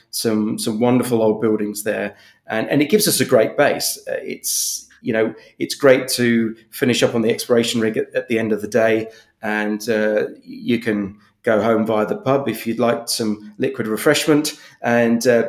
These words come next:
you know, if you, if you need a copy of the West Australian or a Mars bar, you can get it from the service station. So it's got all the benefits, uh, as well as having, um, a great community, some great support from the Shire, certainly in terms of, of mining and exploration. So it's a great,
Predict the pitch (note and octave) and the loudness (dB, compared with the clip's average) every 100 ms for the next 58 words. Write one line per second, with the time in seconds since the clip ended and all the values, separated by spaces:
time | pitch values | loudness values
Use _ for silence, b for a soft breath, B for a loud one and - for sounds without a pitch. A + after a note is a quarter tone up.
0 | - A#2 A#2 A#2 A#2+ A2+ A2 - C3 A#2 | 0 2 2 2 2 2 2 -2 -4 0
1 | B2 A#2 B2+ A#2 A2 A#2+ A#2+ B2 - A#2 | 2 2 0 2 2 2 0 -4 0 2
2 | A2+ A2 A2 A2 A2+ A2 A2+ G#2 G#2+ G#2+ | 2 0 0 2 0 0 0 0 0 -4
3 | G#2+ A#2 A#2 - G#2+ - A2+ G#2+ G2+ G#2 | -6 -2 -4 -4 -6 -2 -2 -2 -4 -4
4 | G2 - G2+ A2+ G#2+ B B B C3 - | -4 -6 -6 -2 -4 B B B -6 2
5 | D#3 B2+ A2+ A#2+ A#2 A#2 - - - B | 4 4 4 2 0 -2 -2 -2 -6 B
6 | B - - C#3 - C3 B2+ A2 B2+ A2+ | B -4 2 2 4 6 6 6 2 0
7 | A2 A2 - G#2+ G#2 G#2+ - - - - | 0 -4 -4 -2 -2 -4 -10 -16 -12 -2
8 | B2 - - A2+ A#2+ A#2 A#2 A#2 G#2+ - | 0 0 -2 2 4 2 0 -2 -2 -10
9 | - A#2+ A#2 A#2 A2 A2 - A2 A2 G2+ | -10 -4 0 0 0 -6 -2 -2 -2 -8
10 | G2+ - A2 A2 - A#2+ - A2 G#2 G#2 | -6 -4 -2 -2 0 0 -2 -4 -8 -8
11 | A2 G#2 G#2+ G2+ - b b A2+ - A2+ | -6 -6 -8 -10 -12 b b -10 -6 -2
12 | A2 G#2+ G#2 B2+ - - G#2 G#2+ G#2 - | -2 -2 -4 -6 -8 -4 -2 -2 -2 -6
13 | - B2 - B2+ D3 B2+ - | -4 -4 -4 -2 2 0 0